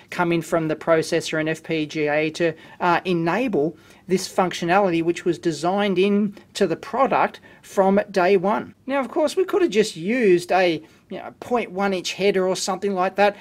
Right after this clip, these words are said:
and that's okay if your board is designed to be, uh, you know, it is, is not gonna be visible to the public, then that's fine, you can design it in. But the thing about, uh,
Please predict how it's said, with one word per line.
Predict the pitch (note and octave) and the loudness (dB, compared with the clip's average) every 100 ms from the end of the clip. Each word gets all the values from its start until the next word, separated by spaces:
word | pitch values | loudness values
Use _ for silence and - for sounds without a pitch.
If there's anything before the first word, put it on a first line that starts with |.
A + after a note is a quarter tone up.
| - | -6
and | C4+ D4 | -2 2
that's | D4 C#4+ - | 2 2 2
okay | A#3 G3+ A3+ A3 | 0 0 2 2
if | G3 G3+ | 2 4
your | G3+ F#3+ | 6 6
board | F#3 G3 F#3 E3+ - - _ | 6 6 8 4 -2 -20 _
is | G3 F#3+ E3 | 0 2 0
designed | C#3 F3 C#3+ E3 F3 F#3+ F#3+ E3 | 0 0 0 -2 0 0 0 -2
to | - | -6
be, | C#3+ E3+ E3+ E3 D3+ C#3+ | -6 0 0 2 -2 -2
uh, | D#3 | -2
you | E3 | 0
know, | E3 D3 D3 | 0 0 -2
it | D#3 | -4
is, | G3 F3 D3+ | -2 -2 -2
is | F3 D#3 | -4 -2
not | F3 F#3 G3 | 0 4 2
gonna | - F3+ E3 | 2 -2 0
be | D#3+ | -4
visible | C3 F3+ E3 D#3 D3+ - - | 2 2 2 0 -2 -6 -18
to | - | -6
the | E3 | -6
public, | D3 F#3 E3+ F3 - | -2 0 2 0 0
then | G3+ | 0
that's | A3 | 0
fine, | - E3+ F3 | 0 0 0
you | E3 | 0
can | F3 E3 | -4 -4
design | D#3+ G#3 G3 | 0 4 4
it | F3 | 4
in. | F3+ G3 | 2 2
But | G3 A#3 - - | 0 -2 -6 -10
the | D4+ | -8
thing | - A#4 | -4 2
about, | G#4 A3 G#3+ G3+ | 4 6 4 6
uh, | G3+ G3 | 6 6